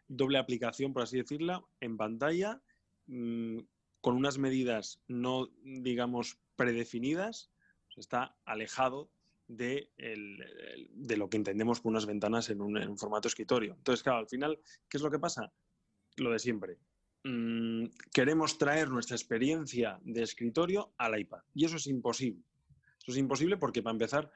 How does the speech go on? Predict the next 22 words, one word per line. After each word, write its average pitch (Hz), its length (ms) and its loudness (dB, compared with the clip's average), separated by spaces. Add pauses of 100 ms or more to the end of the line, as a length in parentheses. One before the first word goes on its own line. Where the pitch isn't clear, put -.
(140)
uno 135 220 2
es 120 80 -2
un 127 80 0
dispositivo 113 580 2
táctil 160 520 2 (320)
y 123 120 0
tiene 120 240 2
sus 117 280 0
reglas. 117 520 -2 (500)
Entonces, - 400 0 (460)
eh, 104 720 0 (1120)
el 113 200 4
problema 160 520 4
es - 320 -6 (300)
que, 104 320 -6 (400)
mm, 104 480 -2 (180)
venimos, 117 720 4 (300)
yo 131 240 4
creo, 113 320 4
¿eh? 151 40 2
No, 160 160 2
no, 156 300 0